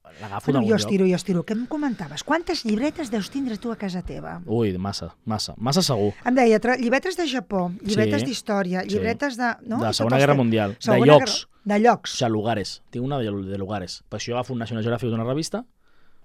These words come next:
Speaker 1: del buc de llibres d'aquí de Castellà, d'una revista que algú
Speaker 2: Bueno,
Speaker 1: m'ha
Speaker 2: hem de
Speaker 1: donat.
Speaker 2: xi-, hem de xivar-nos, eh? És que, a més
Speaker 1: Busco,
Speaker 2: a més,
Speaker 1: busco,
Speaker 2: col·lecciona
Speaker 1: busco.
Speaker 2: guies, guies de viatge
Speaker 1: Guies,
Speaker 2: antigues.
Speaker 1: guies.
Speaker 2: Així tenim els llibres
Speaker 1: Clar.
Speaker 2: que ens va, ens va, bueno,
Speaker 1: Clar.
Speaker 2: dient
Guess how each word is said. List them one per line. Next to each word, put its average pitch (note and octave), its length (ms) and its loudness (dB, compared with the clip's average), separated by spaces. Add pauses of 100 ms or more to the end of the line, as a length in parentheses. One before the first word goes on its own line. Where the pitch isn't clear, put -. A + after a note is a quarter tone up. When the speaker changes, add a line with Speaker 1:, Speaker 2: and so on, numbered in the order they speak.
(140)
Speaker 1:
del G2 140 -8
buc G2 140 -10
de G2+ 120 -2
llibres G#2+ 260 -2
d'aquí G2+ 160 -4
de G2+ 100 -4
Castellà, A#2+ 500 -6
d'una F#2+ 320 -8
revista G2+ 340 -6
que G#2 220 0
algú G#2 80 -2
Speaker 2:
Bueno, - 160 4
Speaker 1:
m'ha - 40 6
Speaker 2:
hem - 60 6
de - 60 8
Speaker 1:
donat. - 160 8
Speaker 2:
xi-, C#4+ 100 4
hem A#3 100 4
de A#3+ 120 2
xivar-nos, G3+ 440 2
eh? F#3+ 240 2
És - 120 -2
que, C#3 60 6
a - 40 4
més A3+ 100 4
Speaker 1:
Busco, C#3 80 8
Speaker 2:
a C3 40 8
més, C3 180 6
Speaker 1:
busco, - 100 2
Speaker 2:
col·lecciona C#3 460 6
Speaker 1:
busco. A3 100 0
Speaker 2:
guies, F#3+ 300 2
guies G3+ 340 0
de B3 80 0
viatge G#3 420 0
Speaker 1:
Guies, A3+ 320 2
Speaker 2:
antigues. E3 180 0
Speaker 1:
guies. A2 320 -4 (100)
Speaker 2:
Així G#3 240 -2
tenim A#3+ 320 2
els G3 180 0
llibres A3+ 340 0
Speaker 1:
Clar. A3+ 140 -2
Speaker 2:
que A3+ 80 0
ens G3 140 0
va, A3+ 240 4
ens A3 280 -2
va, C4+ 280 2
bueno, G#3 480 0 (100)
Speaker 1:
Clar. G#2+ 240 -6 (320)
Speaker 2:
dient C4+ 680 2